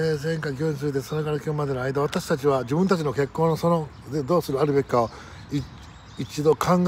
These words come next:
えるとともに、さ-、はあ、いいね。えー、私たちの気持ちを思いやるとき、見守ってくださっている方々がいらっしゃることを、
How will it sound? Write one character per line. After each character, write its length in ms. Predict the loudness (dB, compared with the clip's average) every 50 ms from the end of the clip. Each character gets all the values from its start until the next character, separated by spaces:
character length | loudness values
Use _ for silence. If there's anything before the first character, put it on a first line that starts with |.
| 6
え 60 | 4 4
る 60 | 4
と 60 | 0
と 100 | -2 -2
も 100 | -2 -2
に、 80 | -2 -4 -8 -10
さ-、 140 | -12 -12 -10
は 540 | -8 -8 -6 -4 -4 -4 -4 -4 -4 -4 -4
あ、 40 | -2
い 240 | -2 -2 -2 -2 -2
い 20 |
ね。 800 | -2 -2 -2 -2 -2 0 0 0 0 0 0 0 0 -2 -2 -6 -12 -20 -20 -20 -18 -18 -18 -18 -20 -20 -20 -20 -20 -20 -20 -20 -20 -20 -20 -20 -20 -20 -20 -18 -18 -18 -18 -18 -20 -20 -20 -20 -14 -6 -2
え 260 | 0 2 4 4 2
ー、 20 |
私 260 | 2 2 2 0 -2 0
た 140 | -6 -6
ち 80 | -6 -4
の 100 | -6 -6
気 100 | -4 -2
持 140 | 0 0 2
ち 100 | 4 4
を 60 | 4
思 180 | 4 4 4 6
い 60 | 6
や 80 | 8 6
る 80 | 6
と 120 | 4 2 -2
き、 60 | 0
見 160 | 2 2 4
守 220 | 6 6 6 4 4
っ 20 |
て 80 | 2 0
く 60 | 2
だ 120 | 2 0
さ 80 | 0 0
っ 40 | 2
て 80 | 2
い 40 | 2
る 60 | 4
方 220 | 2 -2 -2 0 -2
々 100 | 0 0 0
が 80 | 0 2
い 60 | 4
ら 80 | 4 2
っ 20 |
し 200 | 2 -2 0 2
ゃ 80 | 4 4
る 120 | 4 4
こ 160 | 2 -2 2
と 100 | 4 6
を、 160 | 6 6 4